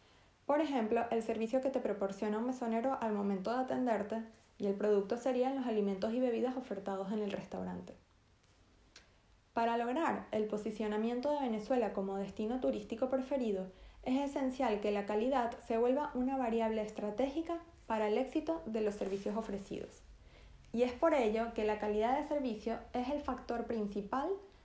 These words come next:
de la satisfacción de los clientes, ya que de ella depende el alcance o superación de las expectativas para los usuarios. Y de esta manera se asegura desarrollar la competitividad en la industria del turismo y su posicionamiento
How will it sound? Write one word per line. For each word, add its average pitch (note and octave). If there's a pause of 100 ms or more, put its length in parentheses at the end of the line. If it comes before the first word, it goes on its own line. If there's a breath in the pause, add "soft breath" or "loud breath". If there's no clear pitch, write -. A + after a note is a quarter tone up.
(120)
de A#3
la A3+
satisfacción A3
de G#3
los F#3+
clientes, F#3 (420 soft breath)
ya G#3+
que B3+
de C4
ella A3+
depende A3
el G#3
alcance C4 (100)
o A#3
superación G#3+
de C4+
las G#3
expectativas G3+
para G3+
los F#3
usuarios. F#3 (380 soft breath)
Y G3
de G3
esta G3+
manera B3
se A3
asegura G#3+
desarrollar A#3
la A3+
competitividad F#3+ (140)
en G#3+
la G3+
industria F#3+
del C4+
turismo B3
y C4+
su -
posicionamiento C4+